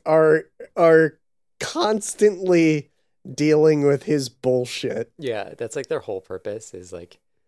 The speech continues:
Speaker 2: to be, um, sort of at their
Speaker 1: Yeah.
Speaker 2: wits' end at all
Speaker 1: <laughs>
Speaker 2: times, eh, slash, uh, financially ruined by their son.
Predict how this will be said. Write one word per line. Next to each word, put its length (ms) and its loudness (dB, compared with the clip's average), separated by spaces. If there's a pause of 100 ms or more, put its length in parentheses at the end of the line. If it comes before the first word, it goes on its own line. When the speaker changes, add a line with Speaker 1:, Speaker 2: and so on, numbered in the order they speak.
(140)
Speaker 2:
to 100 -12
be, 480 -16 (280)
um, 400 -14 (320)
sort 200 -12
of 60 -12
at 180 -12
their 100 -4 (140)
Speaker 1:
Yeah. 80 -4
Speaker 2:
wits' 120 -10
end 200 -16
at 80 -12
all 160 0
Speaker 1:
<laughs> 20 0
Speaker 2:
times, 480 -14
eh, 220 -16
slash, 560 -12 (480)
uh, 100 -12
financially 580 -12
ruined 380 -16
by 140 -10
their 120 -12
son. 380 -18